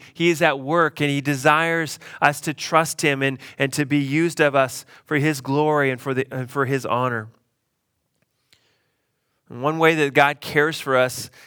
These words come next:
in these times is, again, through the body of Christ. We, I talked about embracing the,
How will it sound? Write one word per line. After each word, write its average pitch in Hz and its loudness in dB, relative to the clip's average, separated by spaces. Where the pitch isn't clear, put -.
in 147 0
these 147 -2
times 143 2
is, 123 -6
again, 139 0
through 151 -4
the 143 -4
body 135 4
of 117 -10
Christ. 143 0
We, 139 -2
I 135 2
talked 143 0
about 147 0
embracing 143 -2
the, 127 0